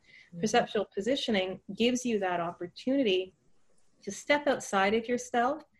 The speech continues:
Speaker 2: step into someone else's shoes, and look back at yourself.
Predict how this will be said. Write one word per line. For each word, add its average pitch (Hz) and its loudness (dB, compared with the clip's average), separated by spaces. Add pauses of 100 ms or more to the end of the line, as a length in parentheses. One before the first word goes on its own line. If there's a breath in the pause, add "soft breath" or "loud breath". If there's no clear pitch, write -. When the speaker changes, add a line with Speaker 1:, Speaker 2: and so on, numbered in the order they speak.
(100)
Speaker 2:
step 220 0
into 202 0
someone 190 -6
else's 208 -2
shoes, 185 -4 (200)
and 202 2
look 202 0
back 185 0
at 190 -10
yourself. - -10